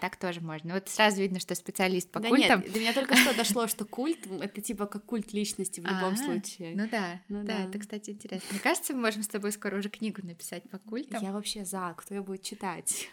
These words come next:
Speaker 1: Пожалуйста, напишите, кто будет читать нашу книгу по культам.
Speaker 2: <laughs> Мы очень хотим написать книгу. <laughs>
Speaker 1: Да.
Speaker 2: И мы пойдем по расследованию этого культа сорок восьмого года. Пожалуйста, скажи, что это будет просто подкаст на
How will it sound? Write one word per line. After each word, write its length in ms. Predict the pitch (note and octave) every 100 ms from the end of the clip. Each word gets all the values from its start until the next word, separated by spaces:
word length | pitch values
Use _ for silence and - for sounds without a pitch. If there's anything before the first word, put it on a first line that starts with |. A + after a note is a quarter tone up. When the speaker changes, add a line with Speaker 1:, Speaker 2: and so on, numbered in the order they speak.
| -
Speaker 1:
Пожалуйста, 340 | G3+ F#3 - -
напишите, 500 | B3 D#4+ - E4+ E4+
кто 220 | - C4
будет 240 | A#3 A3
читать 320 | G#3 - G3 G3+
нашу 260 | G3+ G#3+
книгу 280 | A3 G3 G#3
по 120 | G3
культам. 540 | G#3+ - B3 D4 B3 B3
Speaker 2:
<laughs> 80 | -
Мы 100 | A#3
очень 160 | B3+ -
хотим 240 | C#4 C4+
написать 400 | A#3+ - A#3 A3+
книгу. 320 | B3+ A#3 F#3+ -
<laughs> 40 | D4 - C4 A#3 F3
Speaker 1:
Да. 60 |
Speaker 2:
И 20 |
мы 120 | A3+ A3+
пойдем 560 | A#3+ A3+ A#3 A#3 G#3
по 140 | - G#3
расследованию 800 | G3+ A3+ A3 G#3 G#3 G#3 G#3 G3
этого 240 | G3+ G3
культа 360 | - G#3+ G#3 G3
сорок 320 | - G#3 G3+
восьмого 340 | G3+ G#3 G3
года. 320 | G3+ G#3 D4 C4
Пожалуйста, 440 | A3 G#3+ G3+ -
скажи, 260 | - G#3 C4
что 140 | C4+
это 160 | A#3 G3
будет 300 | G#3+ G#3+ G#3+
просто 300 | G3 G3 G3
подкаст 540 | F#3+ - F#3 F#3+ -
на 160 | F3+